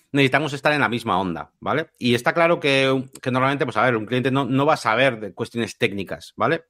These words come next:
Pero tampoco hace falta. Lo que sí hace falta es explicarle la diferencia, por ejemplo, ¿no? entre un desarrollo completamente a medida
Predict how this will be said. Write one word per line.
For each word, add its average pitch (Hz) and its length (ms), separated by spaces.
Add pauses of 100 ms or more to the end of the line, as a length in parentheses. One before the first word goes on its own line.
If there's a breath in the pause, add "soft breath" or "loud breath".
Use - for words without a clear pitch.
(120)
Pero 107 100
tampoco 117 220
hace 131 160
falta. 107 280
Lo 95 120
que 98 80
sí 143 80
hace 143 180
falta 151 240
es 139 120
explicarle 135 680 (300)
la 104 100
diferencia, 117 580
por 101 160
ejemplo, 131 380
¿no? 135 160
entre 101 340
un 110 140
desarrollo 123 640
completamente 139 720
a 139 80
medida 131 600